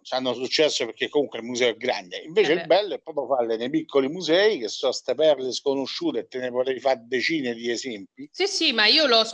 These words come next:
Speaker 1: Questi
Speaker 2: scoperto
Speaker 1: piccoli
Speaker 2: grazie a te, devo
Speaker 1: musei che
Speaker 2: dire.
Speaker 1: so degli, degli scrini di, intanto di,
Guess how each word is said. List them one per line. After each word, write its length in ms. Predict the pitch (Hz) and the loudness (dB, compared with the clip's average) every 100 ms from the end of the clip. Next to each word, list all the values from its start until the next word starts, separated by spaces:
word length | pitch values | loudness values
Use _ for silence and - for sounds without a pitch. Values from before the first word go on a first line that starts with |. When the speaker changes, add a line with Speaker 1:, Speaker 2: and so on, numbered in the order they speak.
| 247 | 2
Speaker 1:
Questi 340 | 233 233 233 | 4 2 2
Speaker 2:
scoperto 0 | |
Speaker 1:
piccoli 400 | 240 240 247 320 | 0 2 2 2
Speaker 2:
grazie 80 | 320 | 0
a 100 | 196 | 0
te, 240 | 175 180 220 | 2 4 4
devo 240 | 233 214 | 2 0
Speaker 1:
musei 100 | 202 | -2
che 160 | 208 180 | -2 -2
Speaker 2:
dire. 40 | |
Speaker 1:
so 200 | 175 156 147 - | 0 0 0 0
degli, 520 | 147 139 139 139 131 | 0 0 -2 -2 -2
degli 320 | 127 139 156 | -4 -6 -4
scrini 720 | 147 - 160 196 214 208 160 | -6 -4 -2 -2 -2 -2 -2
di, 340 | 131 123 110 113 | -2 -4 -4 -6
intanto 680 | 110 - 180 233 247 - 135 | -8 -2 0 0 -2 -2 -2
di, 360 | 127 120 120 | -2 -6 -8